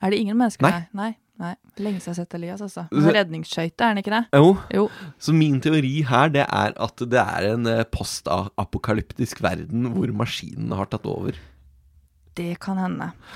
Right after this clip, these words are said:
Speaker 2: Presentert som barne-T V.
Speaker 1: Ja, ja.
Speaker 2: Men det er jo klart, disse tingene ses jo ikke.
Speaker 1: Nei.
Speaker 2: Um,
Speaker 1: Nei, for det er kjipt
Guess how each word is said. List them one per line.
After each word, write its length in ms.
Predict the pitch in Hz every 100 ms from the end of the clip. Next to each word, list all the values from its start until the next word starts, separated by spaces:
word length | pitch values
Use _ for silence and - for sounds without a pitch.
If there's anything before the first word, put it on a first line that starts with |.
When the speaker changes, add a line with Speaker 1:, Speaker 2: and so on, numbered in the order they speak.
| - _ -
Speaker 2:
Presentert 480 | - 151 196 - 175
som 120 | 131
barne-T 360 | 131 110 156 -
V. 220 | - 82 120 - _ -
Speaker 1:
Ja, 140 | 226
ja. 200 | 285 285 277 -
Speaker 2:
Men 140 | 131 135
det 60 |
er 60 | 143
jo 60 | 156
klart, 120 | 156
disse 280 | 127 131 139
tingene 600 | - 117 107 107 107 107
ses 440 | 98 - 98 92 -
jo 60 | 85
ikke. 260 | - 139 - _ - -
Speaker 1:
Nei. 320 | 196 196 185 120 -
Speaker 2:
Um, 260 | 120 120 107
Speaker 1:
Nei, 80 |
for 100 | 104 185
det 80 |
er 80 | 196
kjipt 420 | - - 170 -